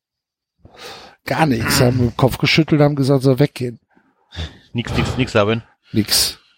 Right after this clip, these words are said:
Speaker 1: gar nix. In Ruhe lassen, essen. War auch kein Drama. Aber es, also ich hasse sowas ja echt, ey.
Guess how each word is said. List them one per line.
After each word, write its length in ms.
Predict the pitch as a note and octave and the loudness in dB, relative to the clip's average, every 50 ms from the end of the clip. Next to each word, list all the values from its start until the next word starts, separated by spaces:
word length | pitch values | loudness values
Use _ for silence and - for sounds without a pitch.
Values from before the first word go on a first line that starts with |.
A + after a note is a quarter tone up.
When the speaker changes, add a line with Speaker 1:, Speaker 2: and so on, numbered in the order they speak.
| _ _ - | _ _ -2
Speaker 1:
gar 200 | - A#2 A#2 A2 | 0 2 2 2
nix. 420 | G2+ G2+ G2+ - - - - - _ - | 2 -2 -4 -6 -8 -10 -10 -12 _ -8
In 100 | G#2 A2 | -6 -2
Ruhe 240 | A#2 B2+ C3+ C3+ B2 | 2 4 4 4 6
lassen, 340 | B2 A#2 A2+ - - A#2+ A2+ | 4 2 2 0 -4 -4 -2
essen. 460 | - A#2+ G#2+ - - G2+ F#2 - _ _ _ _ _ _ _ _ _ _ _ _ _ _ _ _ _ _ _ _ _ _ _ _ _ _ _ _ _ _ _ _ _ _ _ _ _ _ _ _ _ _ _ _ _ _ _ - | -2 -2 -2 -2 -4 -6 -8 -12 _ _ _ _ _ _ _ _ _ _ _ _ _ _ _ _ _ _ _ _ _ _ _ _ _ _ _ _ _ _ _ _ _ _ _ _ _ _ _ _ _ _ _ _ _ _ _ -4
War 160 | G#2 B2 C#3 | 0 2 2
auch 120 | C#3 - - | 2 2 2
kein 200 | - B2+ A#2 G#2 | 0 0 0 0
Drama. 600 | - - B2+ C#3+ E3+ E3 B2 A2 A2+ G#2+ G#2 _ _ _ _ _ _ _ _ _ _ _ _ _ | 0 2 2 2 2 2 -2 -4 -6 -10 -14 _ _ _ _ _ _ _ _ _ _ _ _ _
Aber 160 | - - - G2+ | -6 -2 -2 0
es, 200 | - - - - B2 A#2+ A2+ - - | 0 0 -2 -2 -4 -6 -12 -8 -4
also 180 | - A2 A2+ | -2 -2 -2
ich 300 | A#2 A2 - - - - - | -2 -2 -4 -4 -4 -4 -6
hasse 420 | - A#2 A2+ C#3 C3+ - - A2+ G#2 | -6 -4 -2 -2 -2 -2 -2 -2 -2
sowas 400 | G2+ G#2+ G#2 G#2 A2 G#2+ - - | -2 -2 0 -2 -2 -2 -2 -6
ja 120 | A2 A2+ | -6 -6
echt, 340 | A#2 A#2 A2+ - - - - | -6 -8 -6 -6 -8 -8 -8
ey. 200 | - A2 A2+ A#2+ | -8 -8 -8 -8